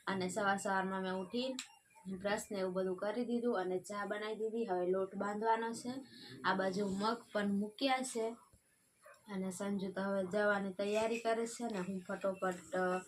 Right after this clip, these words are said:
રાંધીને પછી જાઉં. તો હેંડો બધા ચા પીવા માટે. હું તો ચા ને બિસ્કિટ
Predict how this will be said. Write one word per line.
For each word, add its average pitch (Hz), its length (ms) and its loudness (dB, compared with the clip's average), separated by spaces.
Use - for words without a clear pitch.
રાંધીને 226 640 2
પછી 190 440 -2
જાઉં. 226 400 4
તો 196 100 -2
હેંડો 202 380 2
બધા 190 300 0
ચા 208 300 0
પીવા 226 400 2
માટે. 196 400 -2
હું 190 200 -4
તો 185 140 0
ચા 214 320 -4
ને 196 160 -4
બિસ્કિટ 185 600 -4